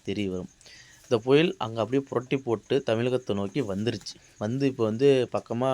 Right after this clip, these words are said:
கரையை கடக்க போகுது அப்படின்னு வேற சொல்லிட்டு இருக்காங்க. அங்க வந்து பாதிப்புன்னு சொன்னதுக்கே, இலங்கையில பாதிப்புன்னு சொன்னதுக்கே புரட்டி போட்டு வந்துருச்சு. இங்க புயல் ஒருவேளை நம்ம டெல்டா மாவட்டம் பகுதியில தான் எழுபத்தஞ்சு சதவீதம் கரையை கடக்க வாய்ப்பு இருக்கு அப்படின்னு சொல்லிட்டு சொல்றாங்க.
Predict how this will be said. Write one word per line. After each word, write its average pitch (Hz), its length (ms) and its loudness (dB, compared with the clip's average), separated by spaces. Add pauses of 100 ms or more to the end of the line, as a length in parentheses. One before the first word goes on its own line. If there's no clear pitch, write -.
(100)
கரையை 113 300 0
கடக்க 110 260 -4
போகுது 107 220 -2
அப்படின்னு 107 280 -2
வேற 117 100 -2
சொல்லிட்டு 104 360 -6
இருக்காங்க. 98 340 -8 (920)
அங்க 113 320 -2
வந்து 123 180 -2 (120)
பாதிப்புன்னு 151 580 2
சொன்னதுக்கே, 127 380 -2
இலங்கையில 139 480 0
பாதிப்புன்னு 131 480 0
சொன்னதுக்கே 123 440 -4
புரட்டி - 280 -6
போட்டு 113 300 -4
வந்துருச்சு. 104 380 -4 (960)
இங்க 113 160 -2 (100)
புயல் 143 340 4
ஒருவேளை 120 420 2
நம்ம 120 220 -2
டெல்டா 117 380 2
மாவட்டம் 120 480 0
பகுதியில 107 300 0
தான் 139 180 2
எழுபத்தஞ்சு 135 420 2
சதவீதம் 123 460 0
கரையை 117 300 2
கடக்க 110 260 -4
வாய்ப்பு 107 300 0
இருக்கு 113 200 -4
அப்படின்னு 110 240 -2
சொல்லிட்டு 113 280 -8
சொல்றாங்க. 107 420 0